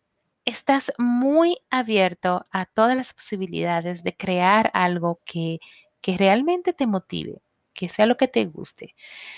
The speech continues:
Eh, podrías estar estudiando algo o comenzar a estudiar algo,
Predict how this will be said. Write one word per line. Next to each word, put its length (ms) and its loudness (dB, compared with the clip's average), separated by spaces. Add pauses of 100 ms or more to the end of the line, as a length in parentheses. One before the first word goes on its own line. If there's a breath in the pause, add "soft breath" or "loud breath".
(240 loud breath)
Eh, 520 4
podrías 380 4
estar 220 -4
estudiando 800 0
algo 540 -4
o 140 -12
comenzar 640 0
a 40 0
estudiar 460 -4
algo, 380 -10